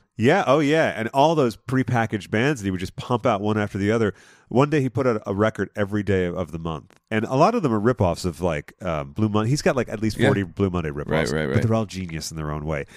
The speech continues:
Speaker 1: He
Speaker 2: Yeah.
Speaker 1: did a lot of the Divine records,
Speaker 2: Yes.
Speaker 1: and, uh, but also was a weirdly homophobic kinda guy.
Speaker 2: Eh, I'm not impressed.
Speaker 1: No,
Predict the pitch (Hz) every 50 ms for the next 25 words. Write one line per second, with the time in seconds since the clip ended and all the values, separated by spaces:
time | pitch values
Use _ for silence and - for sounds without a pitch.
0 | - - - 120 - - 120 110 107 107 107 101 98 90 82 73 - 90 110 113
1 | 117 113 107 107 104 - 104 98 95 101 92 87 - - - - - - - 107
2 | 104 104 104 101 104 - 110 101 98 - 117 113 - - 131 151 170 - - 147
3 | 123 113 110 110 101 110 107 101 104 117 120 131 135 123 120 117 110 113 104 107
4 | 117 110 104 101 - 120 117 117 104 104 98 90 - - - - _ _ _ _
5 | _ _ _ _ _ _ _ _ - - 110 107 104 101 92 101 104 104 98 85
6 | 78 71 69 69 - 151 135 123 - - - _ _ _ _ _ _ _ _ _
7 | _ _ _ _ - 135 135 117 107 98 92 82 85 87 73 76 - - - -
8 | _ _ _ _ - 131 131 135 123